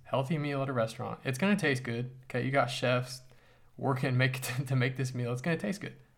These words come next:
But you got that double cheeseburger with bacon that you know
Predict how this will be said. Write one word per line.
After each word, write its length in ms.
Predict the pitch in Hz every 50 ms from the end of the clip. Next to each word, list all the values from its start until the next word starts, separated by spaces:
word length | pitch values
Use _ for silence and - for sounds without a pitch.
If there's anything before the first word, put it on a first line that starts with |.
| _ _ _ _ _ _ -
But 140 | 170 160
you 80 | 156 160
got 200 | 147 180 170 170
that 120 | 170 156
double 200 | 135 156 151 147
cheeseburger 380 | 135 135 151 143 131 135 127 127
with 140 | 123 123 127
bacon 420 | 139 135 127 127 123 120 117 127 - - - - _ _ _ _ -
that 160 | 151 147 139
you 160 | 151 156 156
know 640 | 156 156 165 180 180 165 156 147 143 135 123 - -